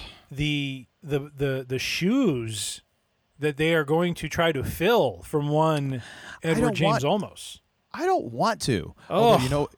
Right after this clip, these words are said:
Speaker 2: you know what's really funny? Okay, so here's the thing.
Speaker 1: Ugh.
Speaker 2: And, and, and you know what? Don't get me wrong. I love, love me some Eddie Olmos.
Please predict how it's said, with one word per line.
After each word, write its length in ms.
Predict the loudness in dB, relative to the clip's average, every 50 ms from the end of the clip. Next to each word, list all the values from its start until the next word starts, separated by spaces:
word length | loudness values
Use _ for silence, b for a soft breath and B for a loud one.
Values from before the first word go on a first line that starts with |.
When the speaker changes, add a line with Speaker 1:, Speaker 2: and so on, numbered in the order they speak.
| _ _ -12
Speaker 2:
you 180 | -4 -2 0 0
know 60 | 2
what's 160 | 0 -2 -2 -2
really 260 | -2 0 2 2 0
funny? 460 | 0 0 0 2 2 2 2 0 0 -2
Okay, 300 | -4 -4 -2 -2 -2 -2 -2
so 280 | 0 2 2 2 2
here's 300 | 0 -2 0 0 2 2
the 80 | 0 0
thing. 220 | -2 -2 -2 0 2
Speaker 1:
Ugh. 220 | 4 4 4 4
Speaker 2:
And, 200 | 4 2 0 -2 -4 -12 _ _
and, 220 | -2 0 0 0 -2
and 100 | -4 -4
you 100 | -2 0
know 100 | 0 0
what? 220 | 0 0 -2 -4 B B B B B -12 B -14 -18 -14 _
Don't 220 | -4 -2 -2 -2 -2
get 160 | -4 -2 0
me 120 | 0 0
wrong. 340 | 0 2 0 0 -2 -4 -6 -12 _ -2
I 160 | 0 0 2
love, 960 | 0 -2 -4 -4 -2 0 2 2 2 2 2 0 0 -2 -4 -8 -12 -16 -20 -20 _ _ -10
love 560 | -8 -8 -8 -4 0 0 2 2 0 0 -2
me 180 | -4 -2 0 0
some 200 | 0 0 0 0
Eddie 220 | 2 2 2 4 4
Olmos. 500 | 4 2 2 2 0 -2 -2 -2 -4